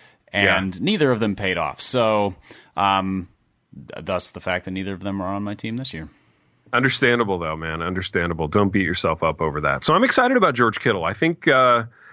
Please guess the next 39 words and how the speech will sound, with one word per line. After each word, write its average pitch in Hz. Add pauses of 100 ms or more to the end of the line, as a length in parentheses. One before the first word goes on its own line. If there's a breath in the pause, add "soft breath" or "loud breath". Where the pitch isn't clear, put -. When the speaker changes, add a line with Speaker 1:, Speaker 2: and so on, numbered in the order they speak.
(240 loud breath)
Speaker 1:
he 226
was -
quite 175
cheap, 117 (220)
so, 104 (400 soft breath)
uh, 101
he 131
was 156
quite 143
a 123
bargain. 104
I, 110
I 113
don't 110
think 131
I 104
paid 98
more 98
than 92
ten 104
or 95
eleven 90
dollars 87
for -
him 85
to -
keep 95
him. 82 (420 loud breath)
Uh, 87
so 123
Lindsey 139
at 113
six 120
bucks, 110
Kittle 113
at 104
ten 113
or 98
eleven, 95